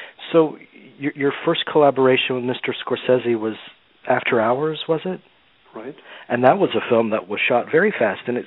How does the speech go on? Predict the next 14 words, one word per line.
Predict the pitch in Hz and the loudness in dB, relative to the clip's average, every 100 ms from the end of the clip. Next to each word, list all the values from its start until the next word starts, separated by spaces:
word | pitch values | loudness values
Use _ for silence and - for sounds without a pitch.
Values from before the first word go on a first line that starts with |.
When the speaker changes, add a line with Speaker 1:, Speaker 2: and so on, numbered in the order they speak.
| - | -4
Speaker 1:
seems | 156 156 | -4 0
like | 135 127 | 2 4
a, | 123 110 98 - - - - - - | 2 0 -4 -20 -20 -20 -20 -14 -8
a | - | -8
special, | - 151 151 151 135 123 - _ - _ _ - | 0 2 4 4 4 2 -2 _ -20 _ _ -6
a | 127 | -4
special | - 151 - | -2 0 2
place | 135 156 165 - - | 2 4 4 4 -2
in | 117 104 - | -6 -6 -4
Scorsese's | 123 - 127 117 110 | -2 0 0 0 -4
career. | - 123 127 208 131 110 131 - - - - - | -4 -4 0 2 2 0 -4 -12 -20 -20 -16 -12
It | 120 - | -10 0
felt | 143 131 160 | 0 2 2
almost | 151 143 | 2 0